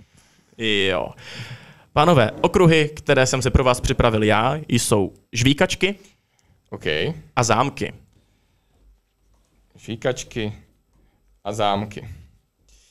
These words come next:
Speaker 2: Já jsem si pro vás, pánové, taky připravil dva okruhy, až usednu na moderátorské křeslo. Tím prvním okruhem je zlato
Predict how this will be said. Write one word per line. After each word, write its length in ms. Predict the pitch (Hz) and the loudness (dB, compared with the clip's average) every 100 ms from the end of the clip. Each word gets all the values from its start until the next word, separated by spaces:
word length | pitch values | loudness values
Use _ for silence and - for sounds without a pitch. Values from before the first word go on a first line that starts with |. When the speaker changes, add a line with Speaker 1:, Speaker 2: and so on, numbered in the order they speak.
| _ _ - | _ _ -4
Speaker 2:
Já 80 | 107 | 0
jsem 120 | 175 | 2
si 100 | 185 | 4
pro 120 | 175 | 4
vás, 140 | 170 165 | 4 4
pánové, 320 | 165 165 147 | 2 2 0
taky 220 | 92 117 | 0 -2
připravil 400 | - 104 107 104 | -2 0 2 4
dva 120 | 107 | 2
okruhy, 360 | 101 120 113 127 | 2 0 0 0
až 200 | 104 - | -2 -6
usednu 380 | 117 - 110 120 | -10 -2 2 4
na 200 | 120 101 | 4 4
moderátorské 880 | 92 104 104 107 107 113 113 - 78 | 4 2 2 2 2 -2 -6 -4 -6
křeslo. 520 | - 131 120 143 160 - - - - - | -2 -2 0 0 -4 -6 -20 -20 -20 -2
Tím 180 | 131 117 | 0 4
prvním 580 | 226 185 117 95 87 87 - | 4 4 2 2 -2 -8 -12
okruhem 520 | - 120 117 110 110 110 | -6 -2 2 4 2 0
je 200 | - 80 | -4 -4
zlato 560 | 92 117 120 113 107 | 0 2 2 2 0